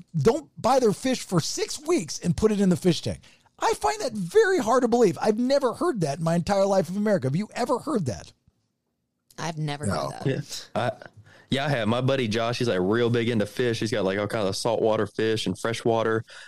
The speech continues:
Speaker 4: I think, I never heard about the freshwater, but I know the saltwater, you gotta let, let it get to, like, the right P H level and all the bacteria in there. You gotta let that grow before you put the fish in there, and then you gotta test the water and put different chemicals in there to offset it. That's a
Speaker 1: Oh.
Speaker 4: whole, that's a whole thing.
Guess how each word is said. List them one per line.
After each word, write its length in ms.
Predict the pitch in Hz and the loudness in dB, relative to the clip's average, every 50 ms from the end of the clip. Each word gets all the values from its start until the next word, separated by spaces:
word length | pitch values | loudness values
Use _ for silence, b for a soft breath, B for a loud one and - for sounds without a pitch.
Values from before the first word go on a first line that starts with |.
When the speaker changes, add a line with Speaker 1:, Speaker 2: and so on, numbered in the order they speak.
| B B | B B
Speaker 4:
I 60 | - 117 | -8 -6
think, 240 | - - 196 - | -4 -4 -4 -2
I 60 | 143 151 | 0 0
never 220 | 185 214 190 156 | 2 2 2 2
heard 160 | 143 175 175 | 2 2 2
about 160 | 156 135 117 | 0 0 -2
the 60 | - 95 | -4 -6
freshwater, 520 | - - 139 135 - - 113 98 95 92 | -4 -4 -4 -2 0 0 0 2 2 0
but 80 | 92 101 | 0 0
I 60 | 107 | 0
know 100 | 131 156 | -2 -2
the 100 | 127 107 | -2 -4
saltwater, 540 | - - - 139 143 - 107 101 98 98 104 | -4 -4 -2 -2 0 2 2 2 2 2 0
you 60 | 110 | -2
gotta 100 | 117 113 | -2 0
let, 140 | 107 107 110 | 0 0 0
let 160 | 120 120 113 | 0 -2 -2
it 60 | 101 | -4
get 140 | 123 117 - - | -4 -6 -4 -2
to, 60 | 101 | -2
like, 260 | 104 101 92 - B B B B B B | -2 -2 -2 -4 B B B B B B
the 100 | - 87 | -4 0
right 240 | 101 113 117 - - - | 0 0 0 -2 -6 -6
P 160 | - 131 123 | -4 -2 -2
H 260 | 117 120 120 - - | 0 -2 -2 -4 -2
level 320 | 127 120 117 117 117 117 110 | -2 -2 0 0 2 2 2
and 80 | 110 | 2
all 80 | 110 107 | 2 0
the 80 | 104 | 0
bacteria 580 | 98 104 95 - - - - 127 123 120 120 117 | 0 -2 -4 -6 -6 -4 -2 0 0 2 2 0
in 60 | 117 | 0
there. 160 | 117 117 117 | 0 -2 -2
You 80 | 117 110 | -2 -2
gotta 120 | 107 104 | 0 0
let 120 | 107 101 - | -2 -2 -2
that 160 | 123 117 110 | -4 -6 -4
grow 240 | - 127 120 117 117 | -2 0 0 2 2
before 240 | 110 104 - 127 117 | 0 0 0 0 -2
you 80 | 117 | 0
put 160 | 113 - 117 | -2 -4 -6
the 80 | - 110 | -6 -6
fish 240 | - - 120 - - | -6 -6 -4 -4 -2
in 100 | 123 120 | -2 -2
there, 220 | 120 117 117 120 | -2 -2 -2 -2
and 100 | 117 110 | -2 -2
then 60 | 104 104 | -2 -2
you 60 | 98 | -2
gotta 160 | 95 95 90 B B B B B B - | -2 -4 -4 B B B B B B -6
test 220 | - 131 117 - | -6 -6 -2 -2
the 80 | - 117 | 0 2
water 560 | 113 117 120 117 117 117 113 113 113 113 104 | 2 2 2 0 0 0 0 0 0 0 0
and 120 | 95 95 B B B B B B | -2 -4 B B B B B B
put 120 | - 143 - | -4 -4 -2
different 280 | 117 104 - 101 - | -2 -4 -4 -6 -6
chemicals 400 | - - 117 107 - 117 113 107 | -4 -4 -4 -2 0 0 0 0
in 140 | 113 113 113 | 0 0 0
there 320 | 113 117 117 117 113 113 | -2 -2 -2 -2 -2 -2
to 120 | 101 98 98 | -2 -2 -2
offset 480 | - 110 110 107 - - - 113 110 | -2 -2 -2 -4 -4 -2 -2 0 0
it. 220 | 113 110 107 - _ _ _ _ _ _ - _ - | 0 -2 -2 -6 _ _ _ _ _ _ -20 _ -4
That's 140 | 156 165 190 | -4 -2 0
a 60 | 196 | 2
Speaker 1:
Oh. 20 | 180 | 2
Speaker 4:
whole, 160 | 190 190 185 | 2 2 2
that's 160 | 190 202 - | 0 0 0
a 60 | 180 | 2
whole 140 | 170 175 147 | 2 2 2
thing. 300 | - 156 151 104 90 87 | 0 0 -2 -2 -2 -4